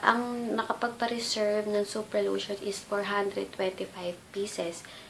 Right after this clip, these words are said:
Eh, five hundred pieces lang po ang dadating. Akin na yung twenty pieces doon. So, konti na lang yung stocks. Yes, twenty pieces yung re-reserve ko lagi sa sarili ko. Kasi matagal lagi yung stock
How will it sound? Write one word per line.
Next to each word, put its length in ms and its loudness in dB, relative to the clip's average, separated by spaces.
Eh, 180 4
five 220 2
hundred 480 -2
pieces 400 -6
lang 80 -2
po 160 -4
ang 80 -6
dadating. 640 -4
Akin 320 2
na 80 4
yung 240 4
twenty 320 2
pieces 500 -4
doon. 300 -2
So, 400 0
konti 480 -2
na 180 4
lang 60 0
yung 160 2
stocks. 400 -8
Yes, 400 -2
twenty 320 2
pieces 400 -4
yung 160 -2
re-reserve 720 -2
ko 80 -2
lagi 320 2
sa 160 -8
sarili 480 -8
ko. 160 -8
Kasi 320 6
matagal 480 0
lagi 400 2
yung 80 -2
stock 320 -4